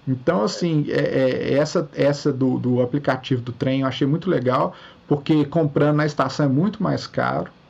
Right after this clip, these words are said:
Então, é, é, também é uma coisa que a gente tem que tomar muito cuidado. E também na volta, eu falei assim, "Ah, putz, se a bateria do telefone acabar", porque a gente ia voltar à noite,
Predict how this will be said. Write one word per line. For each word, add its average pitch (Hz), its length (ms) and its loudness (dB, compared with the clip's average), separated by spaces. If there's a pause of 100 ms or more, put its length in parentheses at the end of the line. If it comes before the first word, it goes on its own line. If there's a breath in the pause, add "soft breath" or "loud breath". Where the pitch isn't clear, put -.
(800)
Então, 120 400 -4
é, 131 120 -2
é, 117 560 -2
também 120 340 0
é 127 80 -2
uma 123 160 -2
coisa - 240 -6
que - 80 -14
a - 240 -14
gente 123 160 -6
tem 123 100 -2
que - 60 -12
tomar 123 160 -2
muito 131 180 -2
cuidado. 165 460 0 (540 loud breath)
E 180 100 2
também 180 360 2
na 208 200 2
volta, 180 560 2 (160)
eu 151 180 2
falei 151 200 2
assim, 143 140 -2
"Ah, 156 80 2
putz, 170 260 -4
se - 140 -6
a 170 40 4
bateria 160 400 2
do 147 80 -4
telefone 139 420 0
acabar", 131 380 -2
porque - 140 -4
a - 20 2
gente 143 80 0
ia 143 60 2
voltar 127 380 2
à 117 40 -2
noite, 147 540 0